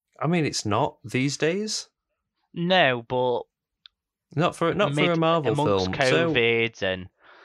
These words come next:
Speaker 1: I always remember learning in film studies that Spider-Man, two thousand and two Spider-Man film had, like, the biggest budget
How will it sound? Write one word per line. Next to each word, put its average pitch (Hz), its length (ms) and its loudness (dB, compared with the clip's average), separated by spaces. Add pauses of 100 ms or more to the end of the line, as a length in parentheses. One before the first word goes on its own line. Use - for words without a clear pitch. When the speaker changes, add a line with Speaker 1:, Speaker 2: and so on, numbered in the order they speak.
(180)
Speaker 1:
I 120 100 2
always 135 180 0
remember 127 260 0
learning 117 360 2
in 110 140 0
film 107 280 0
studies 92 560 -6 (240)
that 98 420 -4 (400)
Spider-Man, 101 800 -2 (320)
two 120 180 -4
thousand 110 340 -2
and 104 120 -4
two 107 200 -2
Spider-Man 95 600 -4
film 90 340 -4
had, 92 340 -4 (460)
like, 95 180 -4
the 98 100 -8
biggest 95 440 -4
budget 92 480 -4